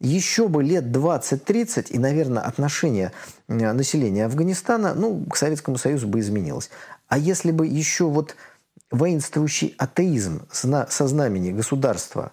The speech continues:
ну, хотя бы в этом регионе было бы снять, это было бы вообще замечательно для доведения там определённого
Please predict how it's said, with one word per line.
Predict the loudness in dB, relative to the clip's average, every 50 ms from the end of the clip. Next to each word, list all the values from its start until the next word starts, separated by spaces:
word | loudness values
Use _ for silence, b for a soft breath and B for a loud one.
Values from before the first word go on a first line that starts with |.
| _
ну, | -2 -2 -2
хотя | 0 0 -2 0 2 0 2
бы | 2 -2 -2 -2
в | -2 0 2 2
этом | 2 0 -2 -4 -4
регионе | -2 -2 0 0 0 0 0 -2 -2 -4
было | -2 0 0 0
бы | 2 0 -2
снять, | -2 0 0 0 0 -2 B B B B B
это | -2 0
было | 2 2 0
бы | 0 0 -2 -2
вообще | -4 -6 -8 -10 -10 -4 -2 -2 -2 -2 B B B B B
замечательно | -4 -2 -2 0 0 0 0 0 0 0 -2 -2
для | -2 -2 -4
доведения | -4 -4 -4 -2 -2 0 0 0 0 0 -2
там | -2 -2 -2 -4 -4 B B B B B B B -6
определённого | -6 -4 -4 -4 -2 0 0 2 2 2 0 0 -2 -4